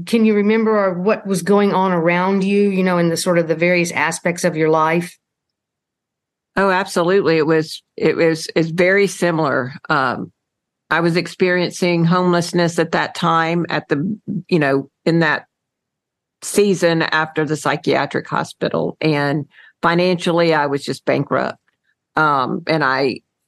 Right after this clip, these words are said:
Speaker 2: uh, I basically, uh, had one person that I could call who, um, en-, ended up helping me get to, um, Austin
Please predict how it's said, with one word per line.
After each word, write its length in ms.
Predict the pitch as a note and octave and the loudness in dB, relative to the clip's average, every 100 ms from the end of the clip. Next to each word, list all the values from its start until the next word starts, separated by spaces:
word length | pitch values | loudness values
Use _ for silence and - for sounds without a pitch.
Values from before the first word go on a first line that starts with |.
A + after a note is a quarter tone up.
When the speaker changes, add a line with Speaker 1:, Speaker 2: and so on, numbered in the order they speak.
| _ _ - | _ _ -4
Speaker 2:
uh, 460 | D3+ - - - - - _ _ _ _ _ _ _ _ _ _ | -2 -2 -4 -6 -8 -14 _ _ _ _ _ _ _ _ _ _
I 80 | F3 | 0
basically, 840 | E3+ F3+ F3 F3 D#3 D#3 D3 D3 - _ _ _ _ - | 2 2 0 -2 0 2 2 0 -6 _ _ _ _ -6
uh, 240 | C#3 - | -4 -4
had 320 | D#3+ F3 F3 | -2 0 2
one 440 | E3 E3+ F#3 G3 F#3 | 2 2 2 2 -2
person 540 | - F#3+ F#3 F3+ D#3+ | 0 -2 0 -2 0
that 120 | D3+ | 0
I 160 | C#3+ D3+ | 0 -2
could 240 | - D3 | -2 -6
call 540 | - E3+ D#3 C#3+ C#3+ - - | -2 0 0 0 -4 -6 0
who, 440 | G3 F3+ F3 D#3 E3+ - _ _ - | 2 4 4 0 -4 -20 _ _ -4
um, 640 | F3 E3+ E3 D#3 D3+ - - | 0 0 0 -2 -4 -8 -2
en-, 260 | G3 F#3 - | 0 0 0
ended 240 | G#3 G3 | 0 2
up 140 | E3+ E3 | 0 -2
helping 360 | F3 E3+ E3 | -4 -2 0
me 220 | D#3+ D3+ D3+ | 0 0 0
get 320 | D3 D#3 - | 0 0 -2
to, 480 | F3 D#3+ D3+ C#3+ - _ _ - | 2 2 2 0 -6 _ _ -2
um, 300 | D3 C3 C3 | -2 0 0
Austin 640 | D#3 D3+ - - D3 C#3+ | 0 0 -2 -4 -2 -4